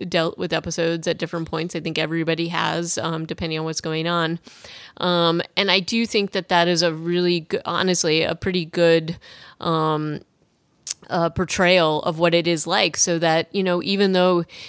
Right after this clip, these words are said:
he's now been reunited with this friend who means so much to him, and that friend is reminding him of all of the things that are important to him,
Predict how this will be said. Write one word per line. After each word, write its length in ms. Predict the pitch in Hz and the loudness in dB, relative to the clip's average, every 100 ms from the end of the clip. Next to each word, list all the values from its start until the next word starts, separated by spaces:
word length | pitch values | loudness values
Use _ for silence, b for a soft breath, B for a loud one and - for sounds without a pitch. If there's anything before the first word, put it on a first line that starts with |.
| B | B
he's 300 | - 185 190 | -2 -2 2
now 220 | 175 175 | 2 4
been 180 | 175 175 | 2 2
reunited 640 | 175 170 165 160 175 160 | 4 4 2 2 2 2
with 140 | 165 160 | -2 -2
this 180 | 160 | -2
friend 320 | - 175 180 175 | 2 2 2 0
who 80 | |
means 260 | 165 165 165 | -2 -2 0
so 160 | - 165 | 0 2
much 280 | 175 - | 0 0
to 100 | - | -4
him, 260 | 165 156 156 | -2 -2 -2
and 160 | 165 165 | -2 2
that 160 | 175 - | 2 0
friend 360 | 175 175 180 | 0 0 0
is 220 | 165 180 | -2 0
reminding 500 | 165 160 160 180 170 | 0 0 0 0 0
him 280 | 165 160 160 | 0 0 -2
of 120 | - | -2
all 220 | 160 160 160 | 0 2 0
of 80 | |
the 100 | 151 | -2
things 300 | 151 170 165 | -2 -2 -2
that 140 | 156 151 | -2 -2
are 100 | 147 | -2
important 480 | 151 - 156 202 196 | -4 -2 -2 -2 -2
to 80 | |
him, 300 | 202 214 220 | 0 2 0